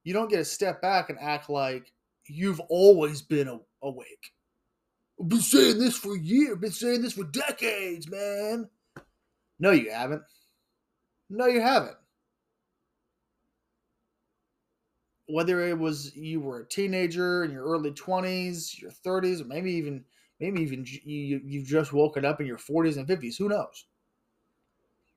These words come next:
You know, maybe nine eleven was one of those things where it made you wake up. I don't know. But there was a certain time where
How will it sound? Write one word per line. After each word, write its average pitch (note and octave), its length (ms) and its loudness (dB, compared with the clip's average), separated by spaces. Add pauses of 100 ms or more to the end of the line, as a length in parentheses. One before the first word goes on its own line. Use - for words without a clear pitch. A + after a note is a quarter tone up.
(1200)
You C#3 80 -4
know, C#3 80 -2
maybe E3 260 4
nine F3+ 220 4
eleven F3 300 2
was A#2 120 -10
one B2 140 -6
of A2+ 60 -6
those A2+ 160 -8
things A#2 260 -6
where A#2+ 80 -4
it A2 80 -6
made A2+ 180 -6
you A2+ 120 -10
wake A2 240 -6
up. - 340 -8
I D3 140 0
don't D#3 180 4
know. C#3 240 0 (1900)
But C3 160 0
there D3 180 4
was E3 240 4
a D#3 80 0
certain E3+ 480 0
time C#3+ 680 -4 (2000)
where C3 640 0